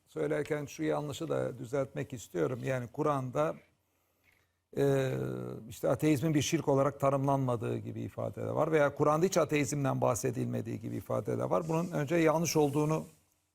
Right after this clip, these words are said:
söylemeliyim. Niye yanlış? Olayı şöyle düşünelim. Şimdi, e, hocam da anlattı zaten. Ateizm Allah'a şirk koşmak. Allah'a şirk koşmak ne demek? Diyelim Allah'ın vasıfları var Kur'an'da. Allah'ın diyelim kudreti yüksek, ilmi yüksek,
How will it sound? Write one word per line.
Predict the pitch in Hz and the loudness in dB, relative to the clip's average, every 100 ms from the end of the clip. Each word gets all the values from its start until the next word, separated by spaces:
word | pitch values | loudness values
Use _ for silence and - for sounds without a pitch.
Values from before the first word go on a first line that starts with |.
| _ _ _ _ _ _ | _ _ _ _ _ _
söylemeliyim. | - 160 170 170 151 113 104 170 | -2 4 4 6 4 2 -2 0
Niye | 196 208 | 4 4
yanlış? | 156 123 127 127 - _ _ - _ _ - | 4 2 -4 -8 -16 _ _ -20 _ _ 2
Olayı | 185 233 | 4 4
şöyle | 226 233 214 156 | 6 6 8 6
düşünelim. | 123 139 123 123 104 _ _ _ _ - _ _ - | 2 -4 -4 -6 -10 _ _ _ _ -20 _ _ -6
Şimdi, | 302 220 147 - - - | 0 2 0 -4 -8 2
e, | 165 151 | 4 6
hocam | 139 156 196 220 214 | 4 4 4 2 2
da | |
anlattı | 262 285 - - 120 | 2 2 2 2 2
zaten. | 120 113 135 | 2 0 -2
Ateizm | 170 165 139 127 190 | 0 2 0 2 0
Allah'a | 143 131 180 | 0 2 0
şirk | 180 165 | 0 0
koşmak. | - 117 - 117 - 113 - | 0 -2 -2 -8 -8 -12 -4
Allah'a | 165 165 165 | 2 4 4
şirk | - 180 | 2 0
koşmak | 156 131 151 139 | 0 0 -2 -2
ne | 160 | 0
demek? | 113 156 | 0 0
Diyelim | 165 156 | 2 2
Allah'ın | 160 147 160 | 2 4 4
vasıfları | 151 - - 156 131 | 2 2 2 4 4
var | 113 - | 2 2
Kur'an'da. | 131 113 123 | 0 0 0
Allah'ın | 135 120 127 | 2 2 2
diyelim | 123 113 | 0 0
kudreti | 131 113 120 120 | -4 -2 -4 -4
yüksek, | 113 - 127 120 | -10 -4 -4 -2
ilmi | 139 127 117 | -4 -4 -6
yüksek, | 117 107 - 147 151 | -8 -8 -2 -2 -4